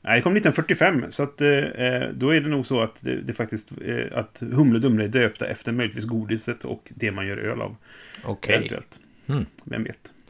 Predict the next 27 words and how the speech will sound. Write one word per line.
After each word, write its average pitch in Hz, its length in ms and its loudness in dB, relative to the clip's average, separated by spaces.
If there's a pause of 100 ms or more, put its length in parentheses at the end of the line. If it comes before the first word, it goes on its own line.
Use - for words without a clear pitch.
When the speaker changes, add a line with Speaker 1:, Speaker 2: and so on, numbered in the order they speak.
(680)
Speaker 2:
Vem 120 100 4
Speaker 1:
Från 151 120 8
Speaker 2:
vet? 117 180 6
Speaker 1:
Massetti - 680 0
hette 202 260 4
för 156 80 6
övrigt 113 180 6
de. 110 300 -2
Massetti 143 440 0
var 165 140 2
ju 123 100 6
ett 220 100 0
klädmärke 110 640 0
i, 110 500 0
eh, 107 80 -4 (200)
Mutant 110 380 -6
Undergångs 107 380 -6
herrtagare. 110 380 -8 (440)
Speaker 2:
Oj. 185 180 6
Speaker 1:
Det, 117 80 0
det 107 160 -4
finaste, 110 580 0
ja, 127 260 6
ett 127 140 2
av 147 40 2
de 143 80 4
finaste 127 460 2